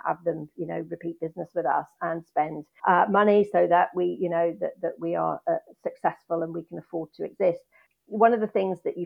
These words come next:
find is if that you've got this triangle really of people who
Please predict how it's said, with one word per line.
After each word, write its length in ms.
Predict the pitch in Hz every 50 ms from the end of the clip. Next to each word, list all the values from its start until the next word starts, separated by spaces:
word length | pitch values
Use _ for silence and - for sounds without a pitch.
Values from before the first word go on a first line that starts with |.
| - -
find 340 | 202 190 180 170 170 165
is 120 | 175 170 170
if 100 | 208 214 208 - -
that 100 | 185 - - 190
you've 220 | 185 185 170 -
got 180 | 196 175 - -
this 140 | 175 170 -
triangle 600 | - 214 185 190 190 180 175 175 170 170 165 165
really 340 | 170 165 160 165 165 170 165 - -
of 240 | 170 170 165 165 - _ - -
people 400 | 226 220 214 - 214 196 180 170
who 360 | 160 165 175 170 175 170 175